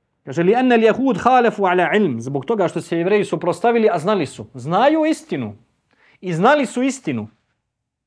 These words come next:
Oni su očekivali poslanika, sallallahu alejhi ve selleme, ali su mislili da će opet da dođe od njih. Malo im bilo poslanika koliko im je Allah, subhanahu wa ta'ala, poslao. Pa su otišli, zbog toga su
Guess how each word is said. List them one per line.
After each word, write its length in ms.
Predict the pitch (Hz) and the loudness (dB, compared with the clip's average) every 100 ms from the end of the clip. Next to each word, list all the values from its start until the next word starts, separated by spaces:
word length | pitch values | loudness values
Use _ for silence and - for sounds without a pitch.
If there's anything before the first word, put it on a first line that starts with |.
| _ _ _ | _ _ _
Oni 160 | 143 135 | -12 -6
su 140 | 147 | -6
očekivali 580 | 135 143 262 285 254 226 | -4 -4 0 0 0 -2
poslanika, 500 | 226 254 262 240 208 | -6 -4 -6 -4 -4
sallallahu 480 | 220 220 226 196 196 | -2 0 2 2 2
alejhi 180 | 196 | 2
ve 100 | 180 | 0
selleme, 480 | 165 160 131 110 107 - - - - | -2 -4 -6 -6 -10 -16 -20 -18 -6
ali 140 | 175 | -2
su 120 | 202 | 2
mislili 300 | 220 247 240 | 2 2 2
da 80 | 233 | 4
će 120 | 285 | 4
opet 280 | 320 302 262 | 4 4 2
da 60 | 262 | 4
dođe 340 | 247 196 190 | 2 2 0
od 100 | 180 | -2
njih. 360 | 156 107 - _ | -4 -10 -14 _
Malo 420 | 147 180 254 277 247 | -8 2 4 4 2
im 180 | 226 202 | 2 0
bilo 320 | 208 190 - | 2 2 0
poslanika 520 | 170 175 180 170 170 | -8 -8 -8 -2 -2
koliko 240 | 196 147 | -2 -6
im 100 | 160 | -4
je 40 | 156 | -2
Allah, 220 | 143 127 | 0 -2
subhanahu 260 | 131 123 123 | -6 -8 -8
wa 20 | |
ta'ala, 120 | 110 | -8
poslao. 300 | 113 - 117 - - - - | -10 -16 -20 -20 -20 -20 0
Pa 160 | 190 | 0
su 120 | 202 | 2
otišli, 340 | 214 269 - 180 | 0 -2 -6 -6
zbog 180 | 170 165 | -4 -2
toga 200 | 226 | 0
su 140 | 185 | 0